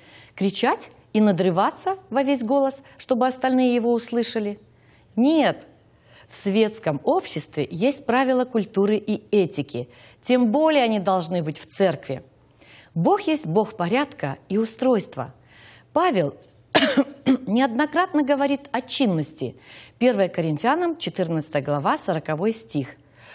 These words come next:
«Всё должно быть благопристойно и чинно». Словарь Ожегова объясняет понятие «чинно»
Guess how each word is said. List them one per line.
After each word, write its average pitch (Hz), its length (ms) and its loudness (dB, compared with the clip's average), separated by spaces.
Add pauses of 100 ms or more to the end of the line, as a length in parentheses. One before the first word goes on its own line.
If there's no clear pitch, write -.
(200)
«Всё - 240 -2
должно 247 400 2
быть 180 180 0
благопристойно 220 1200 0 (220)
и 240 100 0
чинно». 151 580 -2 (360)
Словарь 175 520 0
Ожегова 165 640 0 (260)
объясняет 208 800 0
понятие 196 540 0
«чинно» 202 600 -2